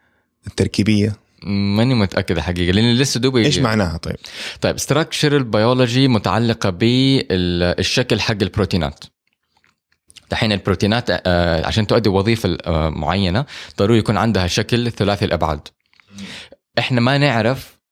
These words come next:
Speaker 2: الشكل هذا ليش بيكون بهذه الطريقة. فإحنا الدي إن إيه حقنا، آه، أيوة، الدي إن إيه حقنا هو فيه له جينات، والجين بيكون بروتين،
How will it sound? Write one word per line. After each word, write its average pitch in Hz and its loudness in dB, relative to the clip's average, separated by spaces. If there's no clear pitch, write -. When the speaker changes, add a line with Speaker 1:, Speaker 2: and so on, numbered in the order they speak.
Speaker 2:
الشكل 110 0
هذا 107 -2
ليش 131 0
بيكون 107 2
بهذه 98 0
الطريقة. 85 -4
فإحنا 113 -2
الدي 143 0
إن 156 2
إيه 147 2
حقنا، 139 -2
آه، 95 2
أيوة، 92 2
الدي 107 2
إن 131 4
إيه 113 2
حقنا 120 0
هو 139 2
فيه - 0
له 107 4
جينات، 95 0
والجين 107 2
بيكون 117 2
بروتين، 92 0